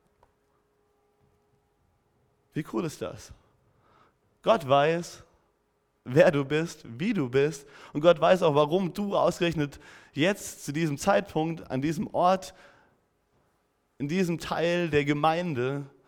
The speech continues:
seinem, seiner Gemeinde gerade bist.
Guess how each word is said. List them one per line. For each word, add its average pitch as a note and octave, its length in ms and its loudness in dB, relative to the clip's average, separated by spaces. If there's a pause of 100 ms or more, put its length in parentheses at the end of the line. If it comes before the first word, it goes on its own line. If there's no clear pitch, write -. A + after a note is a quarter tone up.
(120)
seinem, D3 680 -4
seiner D#3 260 2
Gemeinde C#3+ 440 -4
gerade G#2 340 -8
bist. G#2+ 400 -12